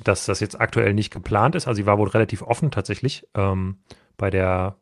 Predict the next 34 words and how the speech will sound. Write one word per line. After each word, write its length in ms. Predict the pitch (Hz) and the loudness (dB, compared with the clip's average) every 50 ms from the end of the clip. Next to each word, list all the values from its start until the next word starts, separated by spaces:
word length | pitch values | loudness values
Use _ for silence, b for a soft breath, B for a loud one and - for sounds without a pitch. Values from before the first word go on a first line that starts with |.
| _ | _
Bekanntgabe 540 | - - - - 107 113 - 113 95 95 95 | -8 -4 0 0 0 2 2 2 2 2 2
in 60 | 95 | 0
New 60 | 92 92 | -2 -2
York 300 | 92 95 101 101 107 - | 0 0 2 2 0 -2
von 200 | - - 92 87 | -4 -6 -4 -4
dem, 260 | 87 90 87 87 92 101 | -4 -4 -4 -4 -6 -6
also 140 | 90 90 | -6 -4
bei 80 | 87 92 | -4 -4
dem 140 | 92 92 90 | -4 -2 0
Launch-Event 500 | 92 98 110 - - 101 95 92 95 95 | 2 2 0 0 -2 -6 -6 -6 -6 -6
in 100 | 101 92 | -6 -4
New 60 | 90 | -4
York. 340 | 90 90 98 95 101 123 - B B B B B B B B B B B | -2 0 0 -2 -2 -4 -8 B B B B B B B B B B B
Und, 560 | - 107 98 98 98 95 95 95 - - - - - | 2 4 4 4 4 4 2 -2 -4 -6 -10 -6 -4
ähm, 480 | 95 95 92 92 92 90 92 90 92 95 _ _ _ _ _ _ _ _ _ _ - | -2 0 0 0 -2 -2 -4 -6 -6 -8 _ _ _ _ _ _ _ _ _ _ -4
genau, 160 | - 98 90 | -2 0 0
Julia 220 | 92 98 110 110 98 | 2 2 4 4 4
Goldin, 280 | - 104 104 104 98 | 4 4 4 4 2
Chief 240 | 92 - - 110 - | 0 -2 -2 -4 -2
Product 320 | - - 110 101 101 95 - | 0 2 4 4 2 0 -2
and 100 | 98 92 | -4 -4
Marketing 380 | 87 85 - - - - 95 | -4 -4 -6 -8 -10 -10 -10
Officer. 380 | 92 92 - - - - - - _ _ b b b b b b b b b b b b b b b b _ - | -10 -10 -10 -10 -12 -12 -12 -12 _ _ b b b b b b b b b b b b b b b b _ -4
Also 360 | 101 90 82 87 85 85 87 - _ _ _ _ _ _ _ _ _ _ _ _ | -4 -2 -2 -2 -4 -4 -6 -10 _ _ _ _ _ _ _ _ _ _ _ _
C 640 | _ - - - - - - - - - - 107 113 | _ -18 -12 -10 -8 -8 -8 -8 -6 -4 -2 -2 -2
P 260 | 117 - - 120 110 | -2 -4 -4 -2 0
O 120 | 107 117 113 | 0 2 0
oder 180 | 107 101 95 | 0 0 -2
C 240 | - - - - 107 | -4 -4 -4 -2 -2
M 140 | 110 104 107 | -2 -2 -2
O, 220 | 104 98 98 95 | -2 -2 -2 0
wie 120 | 98 104 98 | 2 4 2
auch 120 | 87 - | 2 2
immer, 280 | - 95 95 92 95 | -2 -2 -2 -2 -2